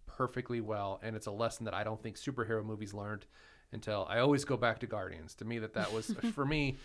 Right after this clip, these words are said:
Speaker 1: was a watershed moment for, you'll see every single com-, uh, superhero movie after that had ch-, changed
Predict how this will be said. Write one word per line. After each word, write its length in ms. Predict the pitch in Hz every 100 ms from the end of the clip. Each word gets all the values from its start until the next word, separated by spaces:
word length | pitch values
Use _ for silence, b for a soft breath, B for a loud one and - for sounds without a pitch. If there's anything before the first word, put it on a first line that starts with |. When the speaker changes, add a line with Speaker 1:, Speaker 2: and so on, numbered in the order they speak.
| B -
Speaker 1:
was 160 | 131
a 60 | 123
watershed 540 | 117 123 117 - 120
moment 300 | 110 107 107
for, 440 | - 113 101 95 - - -
you'll 160 | - 113
see 520 | - - 113 110 107 -
every 380 | 123 120 127 117
single 500 | - 123 120 113 104
com-, 320 | - 107 117 110
uh, 260 | 110 104 - - - - - - - - - - - -
superhero 400 | - 123 113 110
movie 360 | 107 110 107 -
after 320 | 107 107 113
that 160 | 101 95
had 120 | 95 - -
ch-, 120 | - -
changed 500 | - 127 95 104 -